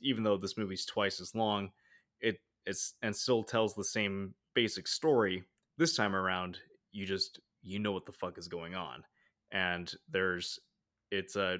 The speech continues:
it's a more expansive iteration of, uh, of, of that story, or what was originally a lack of a story.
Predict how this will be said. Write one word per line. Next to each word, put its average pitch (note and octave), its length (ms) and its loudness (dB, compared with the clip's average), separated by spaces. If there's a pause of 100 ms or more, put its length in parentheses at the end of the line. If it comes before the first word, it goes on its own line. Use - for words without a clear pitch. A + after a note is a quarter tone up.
it's G#2+ 160 -4
a G#2+ 60 0
more G#2+ 520 4 (480)
expansive G#2 880 2
iteration F#2 720 0 (100)
of, F#2 360 -2
uh, F2+ 240 0 (320)
of, F#2+ 160 -4 (120)
of F#2+ 180 -2
that F2 260 -2
story, E2 500 -2 (140)
or F#2 260 0 (540)
what G#2 160 2
was G2 100 -2
originally G2 600 2 (120)
a F#2+ 60 -2
lack G#2+ 380 2
of F2 120 -8
a - 40 -12
story. E2 500 -6